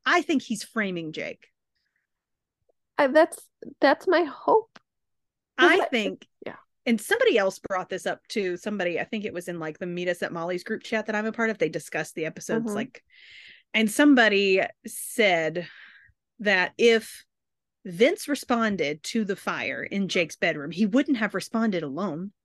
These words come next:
Speaker 1: He would have had other firefighters with him. So what if Colin's dad, the famous firefighter,
Speaker 2: Mm-hmm.
Speaker 1: was also there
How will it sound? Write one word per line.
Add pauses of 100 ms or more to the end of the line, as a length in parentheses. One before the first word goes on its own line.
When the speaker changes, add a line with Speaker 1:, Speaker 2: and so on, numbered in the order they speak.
(640)
Speaker 1:
He
would
have
had
other
firefighters
with
him. (1160)
So
what
if
Colin's
dad, (180)
the
famous
firefighter, (320)
Speaker 2:
Mm-hmm.
Speaker 1:
was
also
there